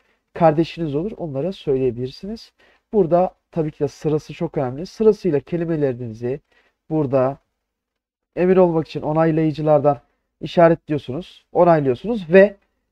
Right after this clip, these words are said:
e, burada hesabınız oluşturuluyor. Hesabımız oluşturulduysa,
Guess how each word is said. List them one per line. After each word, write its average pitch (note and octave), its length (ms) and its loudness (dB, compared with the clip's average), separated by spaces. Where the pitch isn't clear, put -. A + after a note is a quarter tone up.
e, C3+ 280 -2
burada F#3+ 480 0
hesabınız F3 680 0
oluşturuluyor. A#2 580 -4
Hesabımız A3 640 4
oluşturulduysa, F#3 880 0